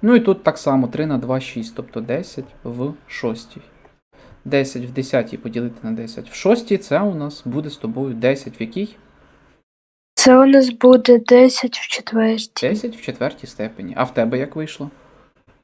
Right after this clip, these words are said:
Speaker 2: Хм, у мене вийшло одна десятитисячна.
Speaker 1: Неправильно. Тобто отак от розв'язок повинен бути. Ну і наступне, друге, що у тебе вийшло?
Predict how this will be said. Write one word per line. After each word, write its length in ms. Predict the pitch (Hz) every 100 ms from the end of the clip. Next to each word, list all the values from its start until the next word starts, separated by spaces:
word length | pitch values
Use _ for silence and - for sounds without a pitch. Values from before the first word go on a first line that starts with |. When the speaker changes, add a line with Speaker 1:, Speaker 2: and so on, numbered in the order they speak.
| -
Speaker 2:
Хм, 160 | 220 214 - _ -
у 120 | 240
мене 320 | 226 233 226 220
вийшло 680 | 220 220 - - 214 214 214 _ - - - _ _ _ - -
одна 400 | 214 220 226 226
десятитисячна. 1500 | 233 233 - 220 233 226 196 185 190 - 208 - - 208 - -
Speaker 1:
Неправильно. 800 | 131 160 - 113 107 107 104 120 _ _ _ - - _ _ _ _ _ _ _ _ _
Тобто 280 | 110 - 113
отак 360 | 110 139 180 156
от 140 | -
розв'язок 480 | 120 127 127 123 117
повинен 400 | 110 113 123 117 117 - _ _ _ _ _ _ _ _ _ _ _ _ 117
бути. 360 | 110 107 104 - _ _ _ _ _ _ _ -
Ну 160 | 196
і 40 | 220
наступне, 480 | 160 - 208 151
друге, 380 | 123 135 190 160
що 200 | - 151
у 40 | 151
тебе 220 | 139 131
вийшло? 360 | 135 - 135